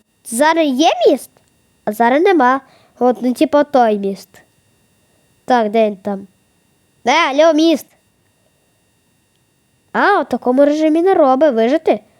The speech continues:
В такому не хоче робити. А якщо у такому, чекайте, як там? О. Вижити?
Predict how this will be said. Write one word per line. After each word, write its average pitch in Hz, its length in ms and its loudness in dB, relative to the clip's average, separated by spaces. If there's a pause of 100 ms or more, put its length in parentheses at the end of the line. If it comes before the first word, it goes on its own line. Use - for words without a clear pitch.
(160)
В - 20 -20
такому 233 320 -2
не 339 120 2
хоче 277 340 0
робити. 247 520 0 (520)
А - 60 -4
якщо 233 240 0
у - 20 0
такому, 311 440 0
чекайте, 220 440 -2
як 220 220 -2
там? 196 220 -14
О. 202 140 -2 (1300)
Вижити? 277 400 0